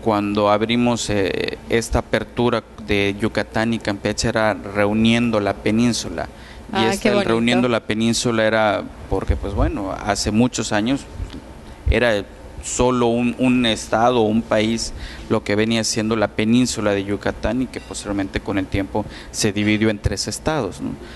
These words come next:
Speaker 1: Pero
Speaker 2: Y qué bueno, a mí sí me gustaría comentar, yo tengo muchos familiares campechanos, gente muy cálida,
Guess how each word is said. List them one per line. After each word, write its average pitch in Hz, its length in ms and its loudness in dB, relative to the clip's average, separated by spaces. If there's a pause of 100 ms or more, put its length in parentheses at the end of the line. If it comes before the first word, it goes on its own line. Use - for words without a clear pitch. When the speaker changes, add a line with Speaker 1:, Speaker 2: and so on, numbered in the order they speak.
(400)
Speaker 1:
Pero 220 160 2
Speaker 2:
Y 220 60 4
qué 269 80 4
bueno, 226 420 2
a 214 140 2
mí 220 180 4
sí 220 220 2
me 214 100 4
gustaría 196 380 2
comentar, 185 440 0
yo 202 120 0
tengo 202 180 0
muchos 185 320 -2
familiares 170 600 2
campechanos, 185 680 2
gente 208 280 2
muy 185 220 0
cálida, 185 680 2